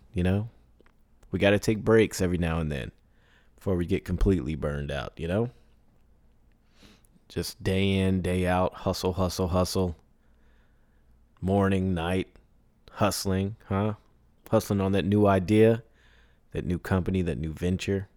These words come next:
that new website you're building, that new brand package. Hustle, hustle, hustle. And you gotta take a break sometimes. Can't get burned out. Right?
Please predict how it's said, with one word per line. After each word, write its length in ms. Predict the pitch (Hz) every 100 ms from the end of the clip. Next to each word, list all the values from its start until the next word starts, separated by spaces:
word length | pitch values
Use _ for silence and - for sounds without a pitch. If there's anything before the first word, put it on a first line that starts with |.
| _ _ _ _ _ _ _ _ _ _ _ _ _ _
that 160 | - -
new 100 | 71
website 560 | 85 90 - 92 95
you're 80 | 98
building, 540 | 87 98 98 98 95 95 _
that 140 | - -
new 120 | 76
brand 460 | 80 87 95 98
package. 500 | 95 98 95 101 -
Hustle, 340 | - 98 - 95
hustle, 320 | 95 90 87
hustle. 480 | 92 98 - 98 98 _ _ _ _ _ _ _ _ _ _ _ _ _ _
And 160 | 92 85
you 60 |
gotta 200 | 85 90
take 220 | 90 92 90
a 40 |
break 240 | 76 71
sometimes. 640 | - 76 73 69 - - - _ _ _ _
Can't 200 | - 151
get 140 | - -
burned 260 | 104 82
out. 200 | 71 - - - - - - - - - _ - _ _ _ _ _ _
Right? 260 | - 117 139